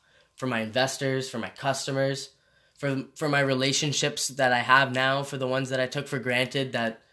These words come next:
that maybe have been affected by, by me, you know, starting this venture. And, you know, responsible for my future, because before I never really thought about what I had to do. And now that I, I actually have to start thinking about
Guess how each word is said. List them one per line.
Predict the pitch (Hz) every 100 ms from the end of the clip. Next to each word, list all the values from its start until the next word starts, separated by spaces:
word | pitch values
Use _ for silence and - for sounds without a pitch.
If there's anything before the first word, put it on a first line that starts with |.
| _ _
that | - 131
maybe | 131 131 139
have | 135
been | 131
affected | 117 131 131 139 123
by, | 123 120 117 113 110 - _ _ _ _ _ _ _ _
by | 127 120
me, | 123 131 123 123
you | 139
know, | 123 110
starting | - 131 131
this | 127 120
venture. | 123 127 139 147 - _ _ _ _ _ _
And, | 135 147
you |
know, | 160
responsible | 160 156 156 165 175 185
for | -
my | 170 160
future, | 175 190 156 120
because | 117 127 123
before | 131 - 151 165 165
I | 170 143
never | 147 151
really | 156 147
thought | 143 139 139
about | 123 120 110
what | 120
I | 123
had | 123 123
to |
do. | 117 123 123 104 -
And | 107 107 107 - 117
now | 123 127 127
that | 120 120 -
I, | 117
I |
actually | 117 - 117
have | 117
to |
start | - 117
thinking | 120 113 117
about | 113 110 107